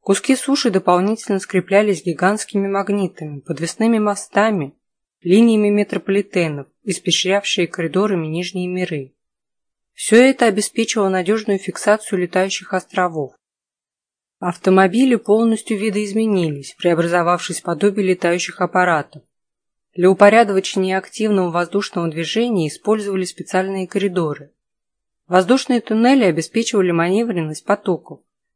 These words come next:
Они молниеносно создавались заново, либо блокировались с помощью компьютеров из Центра управления за движением транспорта.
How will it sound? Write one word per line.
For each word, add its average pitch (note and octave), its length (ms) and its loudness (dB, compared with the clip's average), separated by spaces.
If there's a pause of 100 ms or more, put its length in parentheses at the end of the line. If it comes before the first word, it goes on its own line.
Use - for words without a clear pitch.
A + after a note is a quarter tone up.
(400)
Они G#3+ 260 8
молниеносно C4 760 6
создавались E3+ 680 -2
заново, G3 540 -2 (280)
либо F3 320 0
блокировались F3 720 -2
с - 40 -20
помощью F#3 400 -2
компьютеров E3 720 -6
из F3 220 -4
Центра A3 360 0
управления F#3 640 0
за E3+ 100 -8
движением E3 540 -6
транспорта. D3+ 720 -6